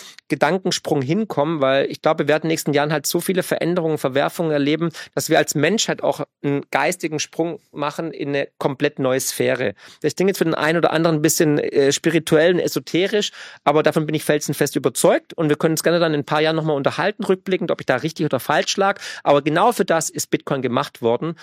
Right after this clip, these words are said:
und wir werden's, wir werden's sehen. Wir sehen ja jetzt schon, dass, wir haben's im Iran gesehen,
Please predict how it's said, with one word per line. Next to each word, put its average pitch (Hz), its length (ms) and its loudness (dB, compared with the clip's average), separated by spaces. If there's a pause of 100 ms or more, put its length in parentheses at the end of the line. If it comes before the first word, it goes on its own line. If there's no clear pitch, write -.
(220)
und 131 120 0
wir 127 60 4
werden's, 135 380 0
wir 131 160 0
werden's 143 240 0
sehen. 143 260 0
Wir 120 60 0
sehen 147 140 2
ja 151 60 4
jetzt 185 160 0
schon, 156 180 2
dass, - 260 -4 (220)
wir - 180 -6
haben's 127 160 0
im 127 100 2
Iran 123 280 0
gesehen, 147 340 2